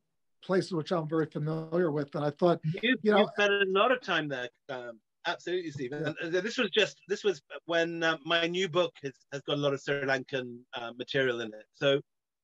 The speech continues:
Speaker 2: uh, when, uh, just before covid hit Delhi, I, I went off to Sri Lanka, uh,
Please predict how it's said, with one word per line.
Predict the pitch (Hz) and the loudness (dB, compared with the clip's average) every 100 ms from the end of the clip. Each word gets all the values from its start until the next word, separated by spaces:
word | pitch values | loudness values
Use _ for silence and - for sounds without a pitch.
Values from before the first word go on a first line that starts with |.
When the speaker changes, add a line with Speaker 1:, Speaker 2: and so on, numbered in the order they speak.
| - | -2
Speaker 2:
uh, | 135 131 | 0 0
when, | 135 151 156 156 151 147 | 0 2 2 -2 -2 0
uh, | |
just | 147 175 - | 0 -2 -4
before | 160 156 143 - | -6 -6 -6 0
covid | 190 165 139 - | 2 4 0 -4
hit | 127 - _ | -14 -16 _
Delhi, | 135 113 95 107 | -6 -6 -10 -10
I, | 120 - | -10 -8
I | 123 | -8
went | 127 127 127 135 | -8 -6 -6 -4
off | 123 | -6
to | 120 | -12
Sri | - 117 | -10 -8
Lanka, | 117 113 - _ _ _ _ _ _ - | -6 -8 -16 _ _ _ _ _ _ -4
uh, | 117 104 | 0 0